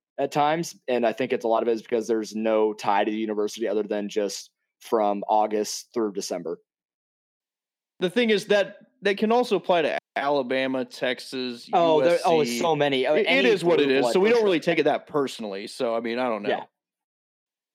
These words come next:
Speaker 1: Did you guys
Speaker 2: Anyway.
Speaker 1: both, no, this, I'm not trying to pr-, to make a point. I was just, did you guys both go to U-, to O U?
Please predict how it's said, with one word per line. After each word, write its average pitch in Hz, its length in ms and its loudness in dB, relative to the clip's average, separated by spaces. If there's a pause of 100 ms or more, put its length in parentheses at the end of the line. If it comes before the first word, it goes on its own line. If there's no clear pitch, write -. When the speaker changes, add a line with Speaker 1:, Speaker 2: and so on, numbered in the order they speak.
(800)
Speaker 1:
Did 147 120 -4
you 196 80 0
guys 240 120 4
Speaker 2:
Anyway. 147 360 2
Speaker 1:
both, - 20 -6
no, 139 180 0
this, 151 240 -2
I'm 156 140 0
not 156 160 0
trying 143 240 0
to 131 60 -4
pr-, 135 320 -12
to 120 320 0
make 127 260 -2
a 117 40 -4
point. 123 340 0
I - 20 -2
was 123 100 -4
just, 117 140 -4
did 123 140 -6
you 135 80 -2
guys 131 180 0
both 117 200 0
go 131 100 0
to 127 80 -4
U-, 127 200 -4
to 131 140 -4
O 131 60 0
U? 139 280 0